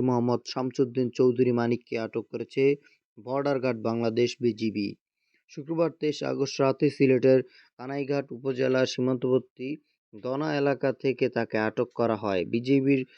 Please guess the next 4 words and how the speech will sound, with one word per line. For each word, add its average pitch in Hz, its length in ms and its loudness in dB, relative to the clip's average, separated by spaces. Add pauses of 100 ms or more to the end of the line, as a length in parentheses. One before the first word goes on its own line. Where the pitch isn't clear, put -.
(180)
জনসংযোগ 131 800 -4
কর্মকর্তা 117 800 -6 (500)
শরীফুল 151 480 -2
ইসলাম 151 400 -4